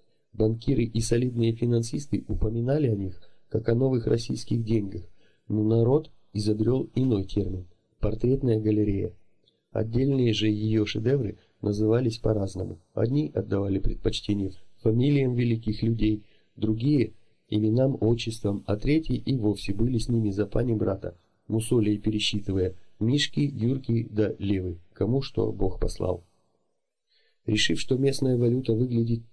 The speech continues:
не хуже родной, Кирилл сунул её в карман и, подняв голову, снова осмотрел пятиугольный залец с бетонными стенами.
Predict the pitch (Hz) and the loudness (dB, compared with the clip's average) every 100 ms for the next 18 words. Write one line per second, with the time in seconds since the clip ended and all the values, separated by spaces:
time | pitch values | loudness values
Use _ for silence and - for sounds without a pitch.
0 | - 123 117 120 113 113 110 131 156 160 | -4 -2 0 -2 2 2 2 2 2 0
1 | - _ _ _ _ 120 127 147 - 143 | -10 _ _ _ _ -2 0 -2 0 2
2 | 113 107 95 - 104 107 120 127 - 135 | 4 4 2 2 2 2 0 0 -2 0
3 | 123 123 127 117 117 113 117 110 107 110 | 2 2 2 2 2 2 4 0 -2 0
4 | 117 131 - 110 107 - 123 120 113 - | 0 0 -2 -2 -4 -2 -4 0 -2 0
5 | 113 104 110 107 101 98 110 135 143 - | 0 2 0 2 -2 -2 0 0 -2 -8
6 | 110 110 113 131 127 113 113 110 104 95 | -4 -4 0 0 2 0 0 -2 0 -2
7 | 90 | -6